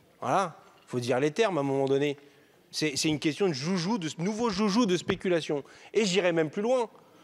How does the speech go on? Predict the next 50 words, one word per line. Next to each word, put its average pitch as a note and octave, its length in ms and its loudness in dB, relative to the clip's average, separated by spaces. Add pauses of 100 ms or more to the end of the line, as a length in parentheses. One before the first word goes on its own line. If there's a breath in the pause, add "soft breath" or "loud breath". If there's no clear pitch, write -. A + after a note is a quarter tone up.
(140 loud breath)
parce F#3+ 200 2
que A3 80 2
je E3 100 0
m'intéresse F#3 420 2
à E3 60 2
ce - 60 -10
sujet E3 220 2
de D3 40 -4
très F3 160 0
près E3 300 0 (340 loud breath)
depuis C#3+ 260 0
maintenant D3+ 460 2 (220 loud breath)
au C#3+ 140 2
moins C#3+ 180 2
quatre D3+ 300 0
ans, B3+ 160 4
depuis C#3+ 240 -4
que B2+ 40 -4
j'ai C3 100 2
rendu C#3+ 340 2
un C3 100 2
rapport B2 300 2
parlementaire C3+ 680 0 (240 loud breath)
avec A#2 240 -4
Jacques B2+ 260 -2
Maire C#3+ 260 0
à B2+ 60 0
l'époque C3 440 0 (240 loud breath)
sur - 140 -4
la B2 100 -2
question D3 260 -4
de C#3+ 60 0
la B2 60 2
lutte D3 180 -2
contre C3+ 180 -4
la C3 60 0
délinquance B2+ 460 -2
économique B2+ 460 -2
et A#2+ 40 -4
financière. G#3 600 -2 (300 loud breath)
C'est G#3+ 300 2
la E3 140 4
nouvelle G#3 440 4
autoroute F#3 480 2
du D3+ 140 -4
blanchiment F#3 640 2
pour E3 160 0
la C#3+ 100 4
criminalité D#3+ 580 2
organisée. B2+ 640 2